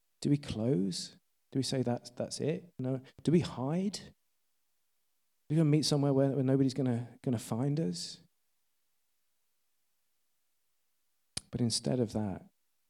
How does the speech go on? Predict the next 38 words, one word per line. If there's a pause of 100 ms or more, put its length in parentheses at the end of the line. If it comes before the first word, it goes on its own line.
(340)
what
they
did
was
they,
they
took
a
collection (380)
from
across
the
churches. (1500)
Um,
and
bearing
in
mind,
this
is
northern
Nigeria,
this
is
not
Guildford. (500)
You
know,
this
is, (920)
this
is
giving
of
what
you
don't
have.